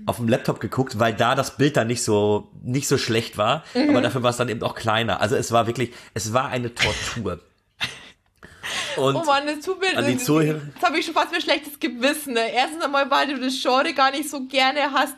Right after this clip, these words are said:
Speaker 2: theoretisch, und jetzt auch noch, wie, <laughs> auf die Art und Weise, wie du den Film gucken musstest.
Speaker 1: Sagen wir's mal so, wir reden ja gleich darüber, wie ich den Film fand, und du brauchst dich nicht entschuldigen.
Speaker 2: <laughs>
Speaker 1: Weil ich kann dir jetzt schon sagen, es wird eine Zweitsichtung geben.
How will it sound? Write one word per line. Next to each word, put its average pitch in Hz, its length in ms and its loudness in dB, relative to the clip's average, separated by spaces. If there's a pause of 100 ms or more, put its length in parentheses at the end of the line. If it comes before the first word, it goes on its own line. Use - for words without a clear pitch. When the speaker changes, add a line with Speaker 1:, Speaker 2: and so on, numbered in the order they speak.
Speaker 2:
theoretisch, 269 640 -2
und 262 240 2
jetzt 262 180 0
auch 240 80 2
noch, 262 160 -2
wie, 269 540 -2
<laughs> - 20 4
auf 302 100 0
die 277 140 -2
Art 339 160 0
und 233 100 -8
Weise, 247 280 4
wie 294 100 2
du 254 100 0
den 262 180 -2
Film 262 340 -2
gucken 254 380 -2
musstest. 196 480 -2 (1000)
Speaker 1:
Sagen 151 240 0
wir's - 160 2
mal 139 160 2
so, 139 240 -2
wir 127 120 2
reden 151 220 0
ja 127 100 2
gleich 107 180 0
darüber, 120 320 0
wie 120 40 0
ich 117 40 -6
den 110 140 -2
Film 104 220 0
fand, 110 340 -2
und 98 200 -4 (300)
du 120 80 2
brauchst - 320 0
dich 135 100 -2
nicht 139 140 0
entschuldigen. 82 520 0 (640)
Speaker 2:
<laughs> - 540 -4
Speaker 1:
Weil 120 160 0
ich 139 100 -6
kann 156 160 0
dir 139 80 4
jetzt 131 220 2
schon 131 160 0
sagen, 113 360 2 (500)
es 95 280 -4
wird 135 300 2
eine 104 200 0
Zweitsichtung 92 840 0 (260)
geben. 139 380 -2